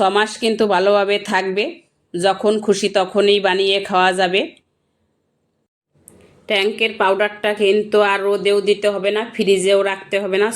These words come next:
ছ মাস এমনিতেই ভালো থাকবে। আর যদি কাচের জারে রাখতে চাও তাহলে তো আরও ভালো হয়, যদি না থাকে এরকম কোনো প্লাস্টিকের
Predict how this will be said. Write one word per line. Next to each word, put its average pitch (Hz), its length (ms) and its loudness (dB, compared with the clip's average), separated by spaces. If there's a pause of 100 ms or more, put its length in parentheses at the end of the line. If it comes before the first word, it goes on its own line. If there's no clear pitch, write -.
ছ - 40 -14 (260)
মাস 202 280 0
এমনিতেই 196 520 2
ভালো 185 240 2
থাকবে। 185 400 -4 (560)
আর 202 80 -4 (100)
যদি 214 320 2
কাচের 240 460 0 (100)
জারে 190 300 0
রাখতে 190 440 -4
চাও 185 260 0 (160)
তাহলে 196 440 0
তো 208 120 0 (140)
আরও 180 160 2
ভালো 180 280 2
হয়, 202 240 -2 (340)
যদি 170 280 0 (140)
না 196 80 -2 (140)
থাকে 233 300 -2 (800)
এরকম 190 560 0
কোনো 190 240 2
প্লাস্টিকের 185 840 0